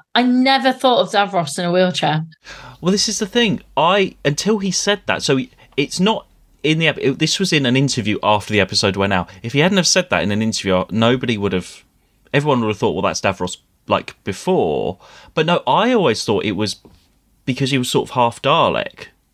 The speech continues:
Speaker 2: That's why he's
Speaker 1: I just pres-, I presumed he was really old, and as his body was decaying, he created this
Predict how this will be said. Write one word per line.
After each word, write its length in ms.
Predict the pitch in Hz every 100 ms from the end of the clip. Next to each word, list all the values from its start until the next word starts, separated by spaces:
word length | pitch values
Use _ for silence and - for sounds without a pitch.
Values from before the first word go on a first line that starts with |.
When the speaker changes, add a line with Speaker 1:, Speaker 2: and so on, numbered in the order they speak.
| _
Speaker 2:
That's 300 | 117 - -
why 240 | 110 101
he's 580 | 104 107 98 90 - - 262
Speaker 1:
I 200 | 311 330
just 260 | 392 -
pres-, 260 | 339 262 285 -
I 260 | 330 392 -
presumed 920 | 392 - 320 320 220 131 175 214 - - _ _ _ _
he 220 | 214 247
was 240 | 233 240 220
really 420 | 254 269 294 262
old, 420 | 240 214 170 175
and 220 | 190 196 180 _ _ -
as 140 | 233 233
his 140 | 240
body 280 | - 254 233
was 200 | 226 226
decaying, 600 | 220 233 240 214 160 156 -
he 160 | 190
created 720 | - 233 208 208 208 - 202 -
this 240 | 196